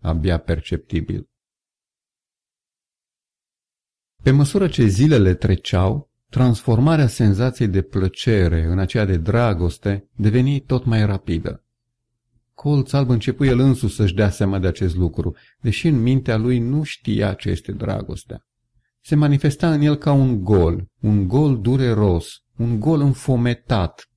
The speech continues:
plin de dor, care cerea să fie umplut. Era deopotrivă suferință și neliniște și nu se simțea ușurat sufletește decât atunci când îl vedea pe zeul cel nou. În asemenea clipe, dragostea era o bucurie pentru el,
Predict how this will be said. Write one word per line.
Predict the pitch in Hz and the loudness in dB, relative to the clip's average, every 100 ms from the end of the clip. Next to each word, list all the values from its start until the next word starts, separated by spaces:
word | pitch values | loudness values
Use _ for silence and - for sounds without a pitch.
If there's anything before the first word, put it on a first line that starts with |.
| _ | _
plin | 160 151 127 | -2 0 2
de | 104 107 | 2 0
dor, | 101 104 95 90 - _ - | 2 2 2 0 -8 _ -6
care | 127 123 | -4 -4
cerea | - 127 135 151 | -4 -2 -2 -2
să | 135 | -4
fie | - | -4
umplut. | 110 95 - 98 95 - _ _ _ _ _ _ _ _ _ _ _ _ _ _ _ - | -4 -4 -6 -8 -8 -16 _ _ _ _ _ _ _ _ _ _ _ _ _ _ _ 0
Era | 139 170 | 2 2
deopotrivă | 143 135 131 110 143 127 | 2 0 0 -2 -2 -2
suferință | 107 113 - 110 131 147 123 110 | -2 -2 0 2 2 0 0 -2
și | - 110 | 0 0
neliniște | 98 92 87 85 - - 82 - _ _ _ | 2 2 2 0 -4 -4 -4 -4 _ _ _
și | - | -4
nu | 135 | -4
se | - - | -4 -4
simțea | - 101 - 113 | 0 2 2 0
ușurat | 98 - 92 104 - | 0 0 0 -2 -2
sufletește | 101 95 92 147 139 - 98 | -4 -2 -2 0 -2 -2 -2
decât | 98 147 143 | -2 -4 -4
atunci | 123 151 143 | -2 -2 0
când | 117 | -2
îl | 107 | 0
vedea | 110 151 | 0 0
pe | 151 107 | -2 -2
zeul | 95 131 113 | 0 0 -2
cel | 107 98 | -2 -2
nou. | 90 80 - _ _ _ _ _ _ _ _ - | 0 -2 -4 _ _ _ _ _ _ _ _ 0
În | 139 | 2
asemenea | 151 180 156 - | 2 0 0 0
clipe, | 160 151 - 87 - - - | -2 -2 -2 -4 -6 -18 -8
dragostea | 104 165 165 113 101 113 | -2 2 2 0 -2 0
era | 147 | 0
o | 143 | 0
bucurie | 107 139 - 113 107 85 | 0 -2 -2 0 2 2
pentru | 92 85 78 87 | 0 -2 -2 0
el, | 82 | 0